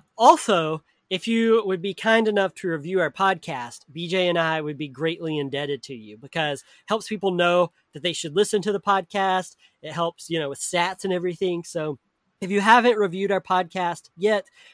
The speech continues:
please just take a moment, couple seconds to just, you know, punch in the star review, hopefully five stars, fingers crossed here. And if you wanna write a review, that's cool too, but you don't have to. Just take a few seconds, review it, and we will love you for it.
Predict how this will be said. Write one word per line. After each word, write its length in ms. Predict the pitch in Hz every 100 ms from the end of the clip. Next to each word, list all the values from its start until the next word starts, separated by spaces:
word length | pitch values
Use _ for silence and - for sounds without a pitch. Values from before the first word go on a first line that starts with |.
| _
please 280 | 233 277 254
just 180 | 262 -
take 160 | 240
a 40 | 214
moment, 440 | 214 220 214 196 _ _ _ _
couple 240 | 226 220
seconds 600 | - 220 202 208 196 - _ _
to 100 | -
just, 320 | 170 185 170 202
you 80 |
know, 120 | 190 151
punch 320 | - 196 190
in 140 | 196
the 80 | 185
star 340 | - 190 185
review, 280 | 190 165 185
hopefully 460 | 170 208 - 214 196
five 280 | 190 190 185
stars, 360 | 208 202 196
fingers 280 | - 185 175
crossed 300 | - 185 -
here. 220 | 190 190 _ -
And 360 | 175 180 185 202
if 120 | 202
you 80 | 233
wanna 200 | 254 240
write 200 | 233 233
a 60 |
review, 260 | 226 214 208
that's 220 | 185 -
cool 180 | - 165
too, 320 | - 147 127 - _ _
but 120 | 185
you 100 | 190
don't 180 | 196 185
have 220 | 175 160
to. 180 | - 98
Just 200 | - 170
take 140 | 214 196
a 40 |
few 140 | - 185
seconds, 360 | 196 170 165
review 320 | 160 156 180
it, 160 | 175 165 _ _
and 120 | 156
we 120 | 185
will 180 | 220 214
love 240 | 214 240 226
you 140 | 220
for 280 | - 214 170
it. 180 | 127